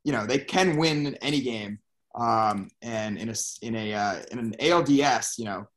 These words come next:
that's a short series. You, you, you get one of these teams while they're hot. That's, that's bad news for the Rays. So maybe they want, would rather play the White Sox. I don't know if they would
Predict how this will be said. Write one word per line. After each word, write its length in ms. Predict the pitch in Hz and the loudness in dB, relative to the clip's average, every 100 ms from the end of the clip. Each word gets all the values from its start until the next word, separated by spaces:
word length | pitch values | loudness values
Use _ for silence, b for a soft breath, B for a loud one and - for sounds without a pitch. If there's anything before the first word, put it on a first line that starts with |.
| _ | _
that's 140 | 113 | -10
a 40 | 113 | -8
short 340 | - 147 127 | -2 0 0
series. 560 | - 131 120 104 104 - _ _ _ _ | 0 2 2 0 -6 -12 _ _ _ _
You, 180 | 117 120 | -8 -6
you, 140 | 131 120 | -6 -6
you 160 | 131 123 | -2 0
get 180 | 135 131 | 2 2
one 100 | 131 | 0
of 60 | |
these 140 | 127 117 | -2 -4
teams 220 | 131 113 | -4 -2
while 100 | 113 | -2
they're 100 | 110 | -2
hot. 380 | 117 113 104 - | 0 2 2 -2
That's, 240 | 110 - | -10 -8
that's 460 | 120 113 - - - - | -6 -4 -4 -8 -8 2
bad 220 | 143 135 | 4 6
news 180 | 143 135 | 2 2
for 60 | 127 | -2
the 80 | |
Rays. 460 | 110 120 117 104 - | -2 0 0 -2 -4
So 340 | 117 104 98 _ _ _ | -4 -6 -6 _ _ _
maybe 260 | 117 143 151 | 0 2 4
they 140 | 147 | 4
want, 300 | 131 135 139 | 4 0 -2
would 160 | 127 113 | -2 -2
rather 300 | 104 131 151 | -2 -2 -2
play 180 | - 165 | -4 -2
the 80 | |
White 200 | 165 160 | 0 -2
Sox. 260 | 160 156 156 | -2 -6 -4
I 40 | |
don't 80 | 113 | -6
know 80 | 113 | -6
if 60 | 107 | -6
they 80 | |
would 180 | 107 98 | -10 -10